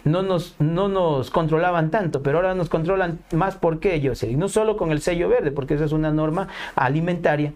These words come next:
ni tampoco por las normas iso, sino que ahora nos controlan, es una manera de controlar, ¿qué? Que no vaya droga, Jocelyn. ¿Ah? Esa es la, la, la estrategia de las, de las grandes naciones. ¿Por qué ponen estas normas?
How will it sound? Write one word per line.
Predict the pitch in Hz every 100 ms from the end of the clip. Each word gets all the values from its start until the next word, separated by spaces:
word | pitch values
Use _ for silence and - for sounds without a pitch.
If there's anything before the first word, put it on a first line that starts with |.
| - -
ni | 156 156
tampoco | 156 151 175 190
por | 175 151
las | 127
normas | 147 156 151 143
iso, | 254 - - - - - -
sino | - 160 196
que | 196
ahora | 202
nos | 190 170
controlan, | 170 160 170 185 175
es | 165
una | 180 170
manera | 151 180 180
de |
controlar, | 160 147 156 165
¿qué? | 180 156 - - -
Que | -
no | 120 123
vaya | 120 113
droga, | 117 165 220
Jocelyn. | 113 107 101 - - - - - -
¿Ah? | 143 214 247 - - - - - -
Esa | 403 403
es | 277
la, | 208 175 - 151 - 165 165
la, | 165
la | 165
estrategia | 156 147 - 196 202
de | 180
las, | 151 131 -
de | 127
las | 135 127
grandes | 135 170 175 156 - - - -
naciones. | 147 - 175 143 -
¿Por | 165
qué | 226
ponen | 220 220 208
estas | 208 208 196 -
normas? | 196 190 120